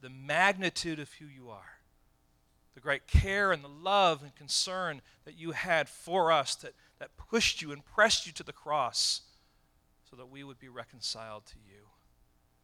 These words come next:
Lord, may we be in awe of that. May it feed us. May it give us fuel, Lord, to face those challenges that are before us, knowing that you care, knowing that you're in control. And Lord, may your confidence spill over to us that we would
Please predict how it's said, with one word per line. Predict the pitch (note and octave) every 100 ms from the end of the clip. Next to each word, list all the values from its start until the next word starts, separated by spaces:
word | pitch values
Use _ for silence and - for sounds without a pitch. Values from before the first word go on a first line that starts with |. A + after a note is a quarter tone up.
| _ _ _ _ _ _ _ _ _ _ _ _ _ B2+
Lord, | C3 B2
may | B2+
we | C3
be | B2 B2+
in | A#2+
awe | A#2+ A#2
of | A2+
that. | A2 A2
May | A#2+ B2
it | A#2
feed | - - D#3 C#3+ C3+
us. | B2+ -
May | C3 B2+
it | A#2 _ _ -
give | C#3+
us | C3 -
fuel, | - - D3 D3+ D#3 D#3+
Lord, | D3+ D#3 D3+ -
to |
face | D3 - D3 C#3
those | D3 B2+
challenges | - C#3+ C3 C#3 B2 B2
that | A#2+
are |
before | A#2 A#2 - A#2+ A#2
us, | A2+ - - _
knowing | C3+ D3 E3 E3+ C#3
that | B2 -
you | A#2+
care, | - A#2+ A2 G#2+ - -
knowing | C3+ C3+ D#3 D3+
that | C3 - C3
you're | A2+
in |
control. | A2 A2 - A2 G#2 G#2 _ _ _ _ C#3
And | C3+
Lord, | C#3 C3
may | C3+
your | C3+ C3+ F#3+
confidence | - F#3+ D#3+ D#3 D3 C3
spill | - - E3+ E3
over | E3+ D#3 C#3+
to | - -
us | F3+ E3+ -
that | -
we | D3
would | D#3